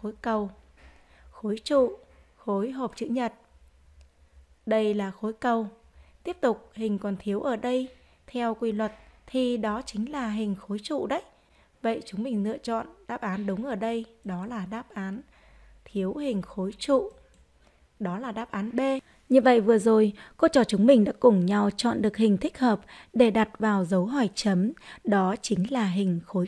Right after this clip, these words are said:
trụ. Bây giờ cô trò chúng mình sẽ cùng nhau chuyển tiếp sang bài tập số ba nhé. Bài tập số ba yêu cầu như sau.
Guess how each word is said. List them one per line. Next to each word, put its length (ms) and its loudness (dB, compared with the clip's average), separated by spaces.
trụ. 340 4
Bây 120 2
giờ 340 -2
cô 100 -4
trò 160 -2
chúng 220 -2
mình 140 0
sẽ 120 -8
cùng 280 0
nhau 280 0
chuyển 200 -4
tiếp 260 -4
sang 400 -2
bài 120 -4
tập 200 -6
số 240 -4
ba 220 -2
nhé. 220 0
Bài 120 4
tập 200 2
số 180 -2
ba 220 2
yêu 200 2
cầu 220 4
như 180 2
sau. 440 2